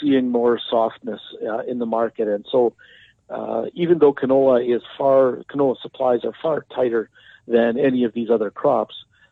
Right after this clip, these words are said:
uh, it remains to be seen whether it can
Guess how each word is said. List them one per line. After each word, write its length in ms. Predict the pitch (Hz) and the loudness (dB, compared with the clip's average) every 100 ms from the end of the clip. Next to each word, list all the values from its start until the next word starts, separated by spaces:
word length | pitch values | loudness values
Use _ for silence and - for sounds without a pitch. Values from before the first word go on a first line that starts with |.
| - | -12
uh, 280 | 113 107 117 - | -8 -6 -6 -6
it 200 | - 139 - | -6 -6 -2
remains 400 | 131 131 151 139 | 0 2 0 -2
to 60 | - | -8
be 140 | 120 - | -12 -6
seen 200 | 131 120 | -4 0
whether 420 | 117 120 120 110 _ _ _ - | 2 4 2 0 _ _ _ -6
it 160 | 127 _ | -6 _
can 500 | - 127 113 117 | 0 0 2 -4